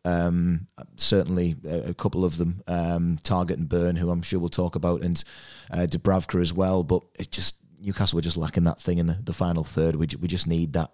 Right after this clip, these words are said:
that spark, and I'm sure that next season, um, Newcastle are just gonna get better and better. And I think yesterday was a, a, a little insight to how far we've still got to go to, to get up to the, the level of, uh, one of the best teams, if not the best team in the world.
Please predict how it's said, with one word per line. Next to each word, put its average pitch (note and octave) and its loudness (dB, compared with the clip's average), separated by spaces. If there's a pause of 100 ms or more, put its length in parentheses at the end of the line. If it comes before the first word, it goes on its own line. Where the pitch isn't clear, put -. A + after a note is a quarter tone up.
that - -6
spark, E2 0
and F#2 0
I'm F2 0
sure D#3 4
that A2+ -4
next A2+ -4
season, F2+ -2 (440)
um, F2+ 2 (140)
Newcastle G2+ 0
are - -4
just D#2+ 0
gonna E2+ -2
get D#2+ -2
better - -2
and D2+ 0
better. E2+ -2
And F#2 0
I E2+ 0
think F2+ -2
yesterday E2+ -2
was D#2+ 0
a, D#2+ 0 (420)
a, F#2 2
a G#2+ 2
little A2 4
insight G#2 2
to F#2 2
how G2+ 0
far G#2 2
we've F#2+ 2
still F#2 2
got - -2
to F2+ 2
go E2 2
to, - -4
to - -4
get F2+ -2
up F2+ -2
to - -4
the, F2 -2
the - -6
level E2+ -2
of, E2 -4
uh, E2 -2
one F2+ -4
of D2+ -4
the F2 4
best E2 -2
teams, D#2 0
if - -4
not E2 -4
the E2+ 0
best D#2+ -4
team D#2+ -2
in - -4
the D#2 -2
world. D#2+ -2